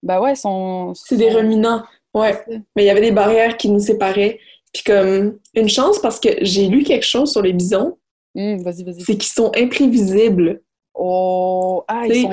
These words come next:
Speaker 2: ils ont
Speaker 1: imprévisibles.
Speaker 2: l'air doux et paresseux, mais ils peuvent attaquer sans aucune raison apparente.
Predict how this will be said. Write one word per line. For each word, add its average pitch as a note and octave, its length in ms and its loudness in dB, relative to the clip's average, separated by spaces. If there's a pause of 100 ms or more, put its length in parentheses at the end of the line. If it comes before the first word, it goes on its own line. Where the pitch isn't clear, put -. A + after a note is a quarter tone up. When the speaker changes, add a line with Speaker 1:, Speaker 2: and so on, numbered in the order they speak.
Speaker 2:
ils G#3+ 140 0
ont G#3 80 2
Speaker 1:
imprévisibles. G#3 40 4
Speaker 2:
l'air G#3 300 2
doux A#3+ 400 4
et A#3+ 140 4
paresseux, G3+ 600 0 (460)
mais G3+ 120 4
ils G3 60 -2
peuvent A#3 200 2
attaquer A#3+ 520 0
sans D4+ 460 0
aucune E4 400 2
raison C#4+ 460 2
apparente. C4+ 600 -2